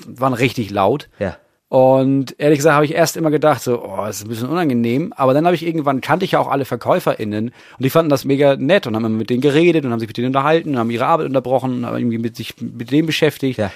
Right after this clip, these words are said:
Speaker 2: Irgendwie war das dann okay, aber jetzt habe ich ja maximal den Kleinsten mit. Weißt du? Der wieder wie so ein Sack Mehl da in diesem Wagen hängt.
Speaker 1: Klar.
Speaker 2: Weil seine Beine zu fett sind, um da rauszukommen.
Speaker 1: Mhm.
Speaker 2: Und dann sitzt er da einfach nur drin. Und er ist ja auch ruhig. Das ist ja die einzigen Mal, dass er vor die Tür kommt.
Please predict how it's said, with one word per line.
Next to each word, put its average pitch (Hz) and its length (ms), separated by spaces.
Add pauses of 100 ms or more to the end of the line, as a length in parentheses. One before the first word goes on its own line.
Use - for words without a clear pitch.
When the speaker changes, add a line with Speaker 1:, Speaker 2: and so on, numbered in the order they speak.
(100)
Speaker 2:
Irgendwie 175 200
war 170 80
das 170 140
dann 151 140
okay, 170 480 (360)
aber 117 140
jetzt - 260
habe 139 180
ich 139 40
ja 151 80
maximal 139 540
den 123 120
Kleinsten 147 480
mit. 104 280 (280)
Weißt 113 260
du? 175 160
Der 117 260
wieder 120 300
wie 117 80
so 117 100
ein 113 100
Sack 123 240
Mehl 123 320
da 120 100
in 120 120
diesem 110 260
Wagen 113 300
hängt. 104 380 (160)
Speaker 1:
Klar. 107 360
Speaker 2:
Weil 120 120
seine 117 180
Beine 113 280
zu - 120
fett - 260
sind, 127 140
um 120 60
da 110 80
rauszukommen. 117 600 (300)
Speaker 1:
Mhm. 101 300 (180)
Speaker 2:
Und 123 80
dann 127 120
sitzt 139 200
er 147 60
da 135 40
einfach 139 220
nur 139 160
drin. 160 380 (260)
Und 131 80
er 160 60
ist - 80
ja 165 100
auch 233 180
ruhig. 110 400
Das 123 120
ist - 20
ja 165 60
die 165 100
einzigen 170 320
Mal, 160 160
dass 147 100
er 208 220
vor 127 140
die 107 100
Tür 107 200
kommt. 104 360